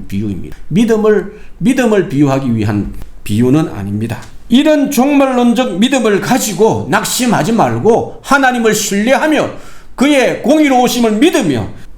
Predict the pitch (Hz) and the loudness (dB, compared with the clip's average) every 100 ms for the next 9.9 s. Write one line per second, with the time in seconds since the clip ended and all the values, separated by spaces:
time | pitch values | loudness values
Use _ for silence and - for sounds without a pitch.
0 | - 311 311 - 320 311 285 254 277 262 | -2 -2 -2 0 2 4 4 2 2 0
1 | - - 277 294 285 277 269 262 254 285 | 0 0 2 2 2 0 0 0 -4 -2
2 | - 302 269 - 311 320 240 247 240 233 | 2 2 2 -2 -2 0 0 0 0 0
3 | 220 175 214 330 294 165 170 104 110 - | 0 2 2 2 2 2 0 -2 -6 -4
4 | 202 - 240 190 160 185 156 104 101 156 | -2 -2 0 2 2 0 -2 -4 -4 2
5 | 277 - - - - - 240 320 311 254 | 2 0 -8 -16 -18 -4 0 2 2 2
6 | 214 170 151 180 - - - - 147 131 | 0 0 2 0 -2 -12 -16 -8 -4 -2
7 | - 101 82 - - - 123 165 233 131 | -4 -6 -8 -12 -16 -8 -4 0 2 2
8 | 123 101 98 123 127 127 - - 98 104 | 0 -2 -2 -4 -4 -8 -10 -8 -2 -2
9 | 98 - 113 101 101 95 - - - | -2 -4 -4 -4 -4 -4 -8 -12 -12